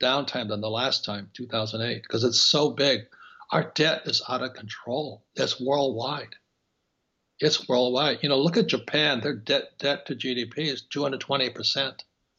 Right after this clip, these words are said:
debt to G D P. America's hundred fifteen percent debt to G D P. China's three hundred thirty percent <laughs> debt to G D P.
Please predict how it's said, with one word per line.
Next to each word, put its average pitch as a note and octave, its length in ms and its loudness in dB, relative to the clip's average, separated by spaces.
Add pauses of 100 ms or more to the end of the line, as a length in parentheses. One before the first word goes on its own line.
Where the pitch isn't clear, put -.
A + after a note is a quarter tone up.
debt C3 220 0
to B2 80 -8
G B2+ 180 0
D B2 100 -4
P. C3+ 300 -6 (400)
America's C#3+ 420 2
hundred C3+ 340 -2
fifteen C#3 380 -6
percent A#2+ 400 -2
debt A#2+ 280 -2
to A#2+ 100 -10
G A#2 160 -2
D A2+ 140 -2
P. A2 360 -6 (1040)
China's C#3 480 2
three C3+ 160 0
hundred C3 220 0 (120)
thirty C#3+ 240 4
percent A2 480 -4
<laughs> - 360 0
debt A2+ 240 0
to - 80 -18
G A#2 180 -4
D A2 160 -6
P. A2 300 -12